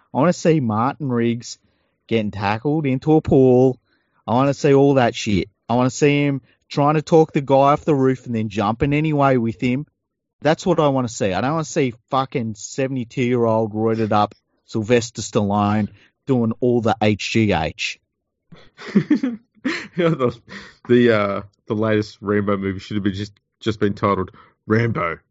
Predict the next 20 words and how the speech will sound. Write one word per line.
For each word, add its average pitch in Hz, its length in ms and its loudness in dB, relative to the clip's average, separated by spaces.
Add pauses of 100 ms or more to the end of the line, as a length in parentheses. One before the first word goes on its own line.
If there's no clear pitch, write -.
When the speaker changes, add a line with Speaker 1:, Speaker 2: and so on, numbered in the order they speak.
(320)
Speaker 2:
More 120 280 2
C 123 260 -2
G 107 260 -2
I. 90 380 -6 (800)
Speaker 1:
Well, 156 120 0
you 202 120 4
Speaker 2:
'Cause 240 60 4
Speaker 1:
know 269 80 6
Speaker 2:
that's 220 120 4
Speaker 1:
what? - 20 10
Speaker 2:
all 175 140 10
he - 20 4
Speaker 1:
They've 190 80 4
Speaker 2:
does. 160 300 2
He's, 143 180 -2 (160)
he's 185 160 -8
too 247 180 -2
slow 170 360 -4
moving 139 460 -2
now 101 340 -8